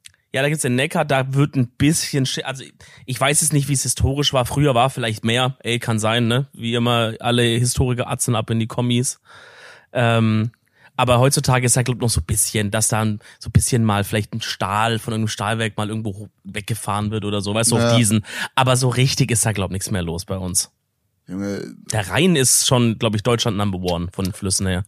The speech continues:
Speaker 2: Ich muss wirklich sagen, ich vermiss Segeln echt heftig, ne? Bro, ich hab letztens mal wieder so ein bisschen so, manchmal, wie sagt man das, schweigt man in der Vergangenheit? Sagt man das, schweigen?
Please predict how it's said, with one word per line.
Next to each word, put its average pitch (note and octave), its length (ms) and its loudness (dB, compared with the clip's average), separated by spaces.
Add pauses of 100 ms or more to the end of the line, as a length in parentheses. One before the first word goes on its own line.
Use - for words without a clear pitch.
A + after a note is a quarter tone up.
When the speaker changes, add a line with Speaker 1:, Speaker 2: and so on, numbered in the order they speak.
Speaker 2:
Ich G#2+ 120 -2
muss B2+ 180 0
wirklich C#3+ 260 2
sagen, B2+ 240 2
ich - 120 -4
vermiss B2 560 -2 (100)
Segeln A2 720 2
echt - 260 -2
heftig, G2 380 -4
ne? G#2+ 240 -4 (340)
Bro, A#2 240 6
ich A#2 140 2
hab A#2+ 100 2
letztens C3+ 360 0
mal B2+ 140 0
wieder C3 140 2
so A#2+ 140 -4
ein B2 60 -6
bisschen C3 300 -2
so, A#2+ 280 2 (260)
manchmal, B2 520 4 (240)
wie A2+ 60 -4
sagt A#2 120 -2
man A2 100 -2
das, - 180 -4
schweigt - 460 0
man D3 220 -2
in C3+ 280 -4
der B2 120 -2
Vergangenheit? E3+ 520 -4
Sagt - 140 -10
man C#3+ 100 -10
das, F3 140 -8
schweigen? C3+ 380 -6